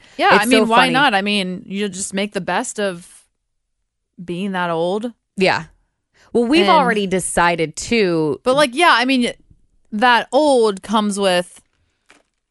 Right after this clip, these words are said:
Speaker 1: losing people. If you're gonna live that long,
Speaker 2: Mm-hmm.
Speaker 1: then you're gonna possibly lose, you know, I mean, obviously by the time that old, we'll have lost
Speaker 2: Uh,
Speaker 1: our
Speaker 2: that's the thing with our grandma on our mom's side.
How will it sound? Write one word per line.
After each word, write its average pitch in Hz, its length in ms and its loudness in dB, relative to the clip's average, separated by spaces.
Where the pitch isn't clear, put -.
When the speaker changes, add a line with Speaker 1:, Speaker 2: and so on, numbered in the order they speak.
Speaker 1:
losing 214 540 -2
people. 226 520 0
If 202 160 -4
you're 220 140 0
gonna 220 160 0
live 190 160 2
that 214 200 2
long, 160 320 2
Speaker 2:
Mm-hmm. - 720 -8
Speaker 1:
then 196 200 -2
you're 185 180 -2
gonna 175 480 -2
possibly 175 420 -2
lose, 165 560 -6
you 196 140 -6
know, 156 340 -4
I 175 40 -8
mean, 175 100 -6
obviously 165 380 -4
by 143 80 -4
the 147 40 -6
time 160 140 -6
that 147 180 -6
old, 127 320 -6
we'll 160 100 -12
have 135 60 -14
lost 151 240 0
Speaker 2:
Uh, - 20 -2
Speaker 1:
our 139 60 0
Speaker 2:
that's 208 180 2
the 240 120 -2
thing 185 260 -2
with 165 340 -2
our 170 160 2
grandma 160 320 0
on 156 220 0
our 147 240 0
mom's 180 420 -2
side. 139 500 -2